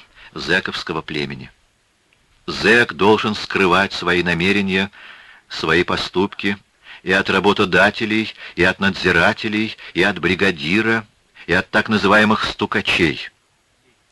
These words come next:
Малозначительное островное явление, касаться которого в нашем очерке мы считаем излишним. Скрывать ему надо удачи свои,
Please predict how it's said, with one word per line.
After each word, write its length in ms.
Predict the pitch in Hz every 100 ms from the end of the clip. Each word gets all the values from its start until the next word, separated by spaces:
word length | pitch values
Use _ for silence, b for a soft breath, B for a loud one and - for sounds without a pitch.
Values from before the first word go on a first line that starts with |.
| _ _ _ _ _ _ _ _
Малозначительное 920 | 120 131 113 107 101 104 - 85 82
островное 540 | 80 - - 80 80 73
явление, 580 | 69 76 110 160 160 156 B B B -
касаться 540 | - - - 110 - -
которого 440 | 127 123 123 120
в 80 | 110
нашем 360 | 104 107 113 101
очерке 460 | 101 - 98 -
мы 120 | 80 85
считаем 600 | - - 87 80 76 73 b b b
излишним. 560 | - 98 73 - - - _ _ _ _ _ _ _ _ _ _ _ _ _ _ _ _
Скрывать 500 | - - 110 127 127
ему 160 | 123 123
надо 280 | 123 120 120
удачи 520 | 113 92 95 98 -
свои, 460 | - 85 82 131